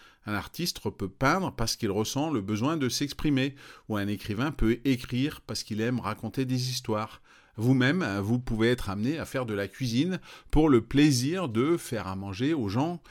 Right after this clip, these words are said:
que vous aimez. Dans ces cas, la récompense est le processus en lui-même et non forcément un résultat externe. Ça, c'est l'opposé,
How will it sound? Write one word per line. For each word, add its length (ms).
que 120
vous 300
aimez. 340
Dans 300
ces 240
cas, 320
la 140
récompense 600
est 60
le 160
processus 720
en 120
lui-même 600
et 140
non 280
forcément 680
un 100
résultat 600
externe. 580
Ça, 320
c'est 220
l'opposé, 640